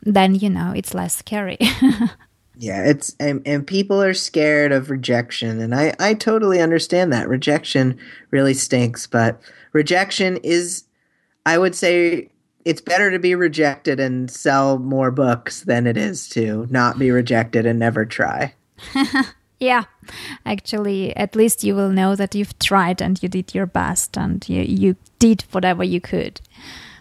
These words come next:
Speaker 2: For sure.
Speaker 1: Yeah. Well, uh, I, thank you very much for coming over. Uh, I think we covered a lot, uh, today, and,
Speaker 2: Yeah, it
Speaker 1: uh,
Speaker 2: was fun.
Speaker 1: <laughs> uh, thanks a lot. Uh, as,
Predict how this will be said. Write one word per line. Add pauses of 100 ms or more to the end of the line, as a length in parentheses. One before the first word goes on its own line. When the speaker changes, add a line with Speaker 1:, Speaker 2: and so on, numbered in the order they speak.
(120)
Speaker 2:
For
sure. (240)
Speaker 1:
Yeah. (160)
Well, (160)
uh, (480)
I, (100)
thank
you
very
much
for
coming
over.
Uh,
I
think
we
covered
a
lot, (200)
uh,
today,
and,
Speaker 2:
Yeah,
it
Speaker 1:
uh,
Speaker 2:
was
fun. (380)
Speaker 1:
<laughs>
uh,
thanks
a
lot.
Uh,
as,